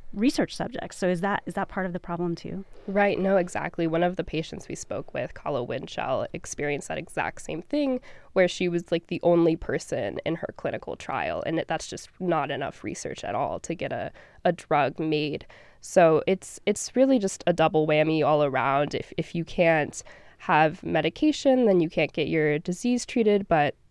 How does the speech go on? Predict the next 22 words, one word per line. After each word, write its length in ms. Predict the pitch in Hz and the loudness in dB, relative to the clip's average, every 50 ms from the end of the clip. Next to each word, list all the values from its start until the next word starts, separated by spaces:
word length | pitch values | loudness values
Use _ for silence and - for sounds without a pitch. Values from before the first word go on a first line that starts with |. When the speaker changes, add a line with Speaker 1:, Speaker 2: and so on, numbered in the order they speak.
| - - | -6 0
Speaker 2:
there's 220 | - 165 165 175 | 2 2 2 4
no 120 | 185 175 170 | 4 6 6
medication 520 | 175 170 160 165 - 185 175 - - 202 | 6 4 2 2 0 -2 -2 0 2 2
in 100 | 208 214 | 2 2
the 60 | 233 | 0
first 320 | - - 320 349 - - - | 0 0 -2 -2 -2 -4 -6
place 280 | 196 196 - - - | -6 -6 -6 -8 -8
because 300 | - - 180 - 190 190 | -8 -6 -4 -2 -4 -2
there's 220 | - 196 202 208 214 | 0 0 0 2 2
no 160 | 214 214 220 | 2 2 4
money 420 | 220 226 240 254 262 247 240 240 | 4 4 4 4 4 4 4 4
and 160 | 220 202 196 190 | 2 2 0 0
there's 180 | 185 190 - | 0 -2 -2
no 120 | 196 180 180 | -2 -2 -2
research. 520 | 185 185 190 208 - - - - - - | -2 -4 -6 -4 -4 -6 -6 -6 -8 -8
So 200 | - - 175 170 | -6 -2 -2 -2
it's 280 | - - - - - - | -2 -2 -6 -8 -6 -2
really 200 | 220 220 208 185 | -2 0 0 -2
just 240 | - 156 - - - | -4 -6 -8 -8 -6
awful 260 | - 156 - - - | -6 -6 -6 -6 -6
all 200 | - - - 104 | -6 -6 -6 -6
around. 480 | - - - - - - - - - | -6 -6 -8 -8 -10 -10 -12 -14 -18